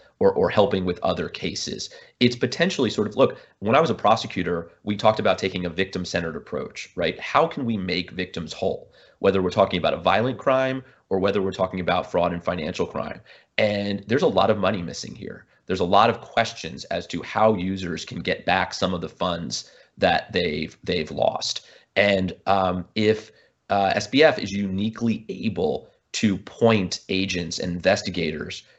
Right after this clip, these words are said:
to funds that can help make investors whole, I think that could be a tremendous source of cooperation. Um,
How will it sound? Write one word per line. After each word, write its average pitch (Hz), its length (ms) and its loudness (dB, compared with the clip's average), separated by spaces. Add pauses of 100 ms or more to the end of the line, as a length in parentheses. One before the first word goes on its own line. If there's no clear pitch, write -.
(120)
to - 160 4
funds 95 500 4
that 92 160 0
can 85 100 -2
help 104 300 2
make 92 280 -2
investors 92 840 -4 (180)
whole, - 520 6 (220)
I 107 80 2
think 107 140 0
that 98 160 4
could 98 80 -6
be 90 120 -4
a 90 60 -4
tremendous 90 600 -6
source 76 320 -6
of - 180 -10
cooperation. - 800 -4 (380)
Um, 95 280 4